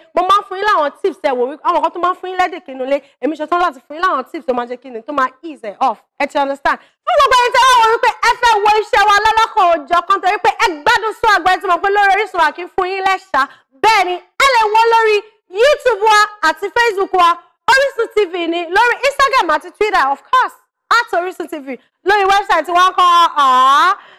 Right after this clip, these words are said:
W W W dot orisun dot T V. Bó dẹ̀ ṣe wá ṣe kí ni, bóyá máa jẹ́ ni, tẹ́ bá ti tẹ̀, ẹ́, jẹ́jẹ́lì, gbogbo àwọn nǹkan tẹ́ bá fẹ́ rí, tẹ́ bá fẹ́ mọ̀, gbogbo ẹ̀ náà ló máa pop up lójú screen yín. Bẹ́ẹ̀ ni, màá tún wá fẹ́ lè sọ wípé fún gbogbo ẹ̀yin tẹ́ bá fẹ́ wo program wa lórí fóònù yín, tẹ́ wò wípé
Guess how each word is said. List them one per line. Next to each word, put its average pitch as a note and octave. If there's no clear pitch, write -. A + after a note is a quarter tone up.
W C#5
W A4+
W G#4+
dot F4+
orisun G4
dot E4+
T -
V. G#4+
Bó G4
dẹ̀ F#4+
ṣe F4
wá E4
ṣe E4+
kí F4
ni, E4
bóyá D4+
máa C#4
jẹ́ D4
ni, C#4+
tẹ́ D4+
bá E4
ti D#4+
tẹ̀, A#3+
ẹ́, F#4+
jẹ́jẹ́lì, F#4
gbogbo C#4+
àwọn B3+
nǹkan C4
tẹ́ C4+
bá C#4+
fẹ́ D4
rí, D#4
tẹ́ B3+
bá C#4
fẹ́ C#4+
mọ̀, A#3
gbogbo A4+
ẹ̀ G4+
náà G#4+
ló C#4+
máa C#4
pop -
up B3
lójú A#3+
screen C#4
yín. A3
Bẹ́ẹ̀ D4
ni, A3+
màá E4+
tún C5+
wá C#5+
fẹ́ B4+
lè C5+
sọ G4
wípé A4
fún A4
gbogbo F#4+
ẹ̀yin E4+
tẹ́ E4+
bá F#4
fẹ́ F4
wo E4
program G4+
wa D#4
lórí E4+
fóònù E4+
yín, F4+
tẹ́ F4
wò D4+
wípé G4